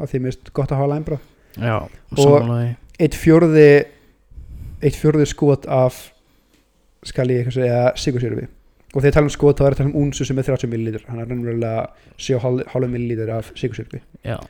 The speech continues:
Speaker 1: Af því að tequila og Contrao er bæði ekki sætt, heldur væmið, eða of mikið síróp í, of mikið sykursýrop, þá verður það of sætt og of væmið og fer illa inn í
Speaker 2: Já.
Speaker 1: munninn. Það vill balansa út. En tvistið sem ég bætti við,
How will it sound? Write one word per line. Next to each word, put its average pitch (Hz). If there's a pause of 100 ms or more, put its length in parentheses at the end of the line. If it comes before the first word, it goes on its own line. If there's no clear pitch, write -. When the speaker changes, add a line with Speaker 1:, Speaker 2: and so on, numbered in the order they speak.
(120)
Speaker 1:
Af 135
því 147
að 135
tequila 160
og 143
Contrao 143
er 135
bæði 147
ekki 139
sætt, 160
heldur 117
væmið, 190 (520)
eða 135
of 147
mikið 143
síróp 147
í, 143 (200)
of 135
mikið 127
sykursýrop, 147
þá 135
verður 135
það 131
of 143
sætt 135
og 127
of 123
væmið 123
og 117
fer 117
illa 117
inn 110
í 107
Speaker 2:
Já. 113
Speaker 1:
munninn. - (720)
Það 120
vill -
balansa 127
út. 113 (260)
En 127
tvistið 175
sem 156
ég 156
bætti 135
við, 139